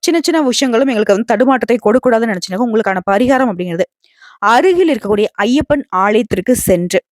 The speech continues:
சனிக்கிழமைகள்ல வழிபாடு செய்யறது உங்க பாவங்களை போக்கும். சிக்கலான பிரச்சனைகள் கூட தீர்வு கிடைக்கும். கடன் பிரச்சனைகள் கட்டுக்குள்ள வரும். நீங்க சொல்ல வேண்டிய மந்திரம் அப்படின்னு பார்த்தீங்கன்னாக்கா,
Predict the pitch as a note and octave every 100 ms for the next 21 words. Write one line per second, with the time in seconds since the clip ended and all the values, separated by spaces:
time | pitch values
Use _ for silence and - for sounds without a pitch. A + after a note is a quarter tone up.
0 | _ _ _ _ _ - - C4 D4 D#4
1 | C4+ G#3 F3+ E3+ G3 _ _ G3 A3+ B3
2 | A#3+ G#3 A3+ F#3+ E3+ E3+ A3+ G#3 F3+ F#3+
3 | G3 B3 A#3+ F3+ G#3+ - - - - _
4 | _ _ - - - C#4 - F#4+ D4+ C#4+
5 | A3 - A3 - G#3+ - A#3+ B3 A#3+ A3+
6 | D#3+ - - _ _ - A3+ A#3+ D4 C4
7 | - G3+ A#3 G3+ F#3+ - C#4 F3+ E3+ E3+
8 | - _ _ _ _ _ _ _ _ A#3+
9 | B3+ - B3 C4+ F4 D4+ A#3 A#3+ C4 G3
10 | G3+ B3 C#4+ C#4+ F#3 G#3 F#3+ F3+ F3+ E3